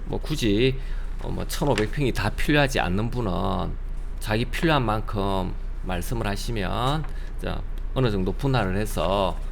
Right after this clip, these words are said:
이렇게 집을 지을 수 있도록 매각 가능하다고 이야기를 했습니다. 자, 천천히 이렇게 걸어가 보면 여기서 좀 재밌는 어떤 그런 부분이 있는데,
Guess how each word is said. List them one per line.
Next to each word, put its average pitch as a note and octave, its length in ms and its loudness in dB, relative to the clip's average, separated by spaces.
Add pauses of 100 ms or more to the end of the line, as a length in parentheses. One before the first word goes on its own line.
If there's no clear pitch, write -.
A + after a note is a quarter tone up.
(160)
이렇게 F2+ 480 -2 (220)
집을 A2+ 380 0
지을 A#2 260 0
수 - 160 -4
있도록 G#2 500 -2 (200)
매각 G2+ 380 -2
가능하다고 A2 960 0 (880)
이야기를 F#2 440 0
했습니다. G2 440 -2 (800)
자, A2 140 0
천천히 D#3 420 2
이렇게 F3 220 2
걸어가 E3+ 480 4
보면 F#2+ 680 0 (320)
여기서 D3+ 340 2
좀 G2 140 -2
재밌는 C#3 560 2
어떤 G#2+ 240 0
그런 G#2 240 0
부분이 A2 300 -2
있는데, F2+ 580 0